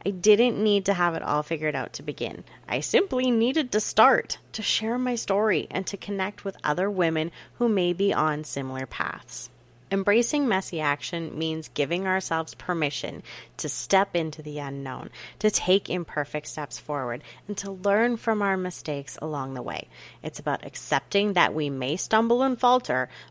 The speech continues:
but it's through those experiences that we grow and evolve. Imagine if we waited until we had it all figured out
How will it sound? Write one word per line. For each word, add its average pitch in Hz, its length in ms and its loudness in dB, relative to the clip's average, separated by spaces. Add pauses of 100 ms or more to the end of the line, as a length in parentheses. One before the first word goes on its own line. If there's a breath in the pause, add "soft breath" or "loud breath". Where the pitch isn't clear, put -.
but - 160 -2
it's - 200 -4
through 208 260 -4
those 185 320 -2
experiences 220 920 -4
that - 160 0
we 220 100 2
grow 170 480 0
and - 160 -2
evolve. - 560 -8 (340)
Imagine 285 460 2
if 370 180 4
we 320 120 4
waited 190 420 2
until 175 340 -4
we 180 140 2
had 156 260 -2
it 135 160 -4 (140)
all 220 240 12
figured 208 420 4
out 139 320 4